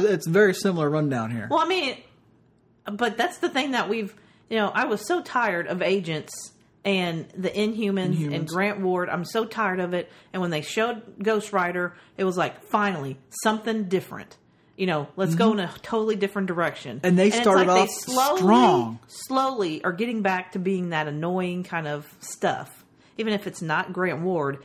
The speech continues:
Speaker 2: it's still, I don't know, it's just kind of more of their bureaucracy kind of stuff.
Speaker 1: Well, yeah, especially since the way that they, they've kind of made this appear to me as though they have a, they don't have a big, long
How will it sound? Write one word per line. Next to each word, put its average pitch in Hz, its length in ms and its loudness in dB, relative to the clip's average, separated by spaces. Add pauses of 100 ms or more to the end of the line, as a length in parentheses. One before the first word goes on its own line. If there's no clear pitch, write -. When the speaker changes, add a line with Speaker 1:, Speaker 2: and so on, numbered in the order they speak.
(160)
Speaker 2:
it's - 180 -10
still, 202 540 0 (1080)
I 196 120 -2
don't 180 120 -2
know, 143 260 -8
it's 196 120 -4
just 196 180 -2
kind 214 160 0
of 175 60 -2
more 180 300 0
of 180 100 -4
their 156 120 -4 (760)
bureaucracy 170 720 -2
kind 113 200 -10
of - 60 -12
stuff. - 200 -4
Speaker 1:
Well, 262 80 6
yeah, 262 100 6
especially 247 380 2
since 196 220 0
the 185 60 -2
way 185 140 6
that 170 160 0
they, 160 240 4
they've 165 340 0
kind 180 220 0
of 139 300 -6
made 175 440 4
this 151 220 2
appear 160 280 -2
to 151 140 -8
me 151 400 2 (160)
as 160 240 0
though 156 540 2
they 160 220 2
have 156 340 2
a, 143 440 -2 (680)
they 180 100 2
don't 214 140 4
have 175 320 2 (100)
a 165 140 2
big, 151 480 2
long 156 360 0